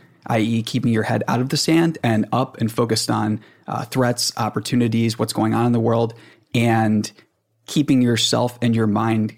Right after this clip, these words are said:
clear of all the fear, uncertainty, and doubt so you can operate more successfully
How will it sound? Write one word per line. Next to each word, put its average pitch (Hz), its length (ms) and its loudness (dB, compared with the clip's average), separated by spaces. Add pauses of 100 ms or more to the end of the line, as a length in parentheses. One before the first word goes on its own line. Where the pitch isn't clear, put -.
clear 139 580 0
of 110 280 0
all 113 260 0
the 113 180 0
fear, 113 260 0
uncertainty, 107 440 -2
and 107 100 0
doubt 107 300 -2 (200)
so - 160 0
you 120 140 4
can 117 220 0
operate 117 360 0
more 110 220 0
successfully 117 760 -2